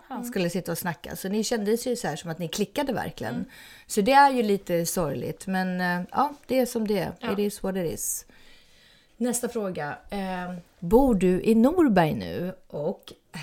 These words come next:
Speaker 2: har du träffat några kompisar där?
Speaker 1: Alltså, man skulle väl kanske inte säga att jag bor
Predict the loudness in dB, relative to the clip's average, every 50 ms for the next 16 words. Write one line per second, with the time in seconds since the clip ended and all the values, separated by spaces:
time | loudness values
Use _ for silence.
0 | -10 -8 -6 -4 -4 -4 -6 -8 -8 -4 -2 0 0 0 0 -2 -4 -6 -6 -2
1 | 0 0 0 2 2 2 2 0 -2 -2 -2 0 0 -2 -4 -6 -6 -8 -8 -8
2 | -10 -12 -16 -20 -20 _ _ _ _ -6 -4 -4 -4 -4 -4 -6 -8 -8 -8 -6
3 | -6 -6 -6 -6 -6 -6 -6 -6 -8 -10 -10 -10 -10 -10 -10 -8 -10 -10 -10 -6
4 | -4 -4 -2 -2 -4 -4 -4 -8 -10 -10 -10 -10 -10 -10 -10 -10 -12 -14 -14 -14
5 | -16